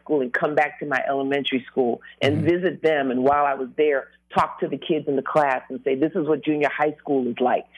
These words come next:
Speaker 1: I used to be in this class. You
Speaker 2: Right.
Speaker 1: have to listen to your teachers. Don't be afraid of bullies. Tell somebody." I used to get bullied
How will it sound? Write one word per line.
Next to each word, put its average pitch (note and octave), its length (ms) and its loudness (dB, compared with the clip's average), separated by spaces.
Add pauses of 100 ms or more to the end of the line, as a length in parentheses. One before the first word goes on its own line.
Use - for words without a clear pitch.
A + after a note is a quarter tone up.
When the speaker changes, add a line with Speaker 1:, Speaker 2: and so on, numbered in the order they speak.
(140)
Speaker 1:
I D#3 100 2
used D#3+ 280 0
to C#3+ 60 -4
be E3+ 260 2
in D#3 100 0
this C3+ 160 -2
class. - 360 -2 (240)
You C#3+ 80 4
Speaker 2:
Right. D3+ 100 4
Speaker 1:
have D#3 120 0
to C#3+ 80 0
listen D3+ 340 -2
to E3 100 -4
your C#3+ 120 2 (120)
teachers. D3 340 0 (280)
Don't E3 220 2
be F3+ 160 0
afraid D#3+ 400 0
of C3 180 -4
bullies. E3+ 380 0 (200)
Tell E3+ 260 2
somebody." B2 460 -2 (220)
I A3 140 2
used A3+ 160 -4
to E3+ 60 -8
get C#3+ 220 -2
bullied E3 440 -2